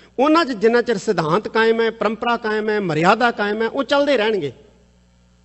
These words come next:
ਤੇ ਜੇ ਸਿਧਾਂਤ, ਪਰੰਪਰਾ, ਮਰਿਆਦਾ ਉੱਥੋਂ ਖਿਸਕਦੀ ਹੈ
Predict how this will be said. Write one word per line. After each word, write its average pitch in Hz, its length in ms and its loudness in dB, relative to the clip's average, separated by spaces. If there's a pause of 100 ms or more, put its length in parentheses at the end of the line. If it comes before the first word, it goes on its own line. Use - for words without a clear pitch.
(760)
ਤੇ 147 80 -10
ਜੇ 214 480 4
ਸਿਧਾਂਤ, 190 480 -2
ਪਰੰਪਰਾ, 202 420 -2
ਮਰਿਆਦਾ 196 800 -2
ਉੱਥੋਂ 202 420 -4 (1200)
ਖਿਸਕਦੀ 269 520 2
ਹੈ 139 260 -6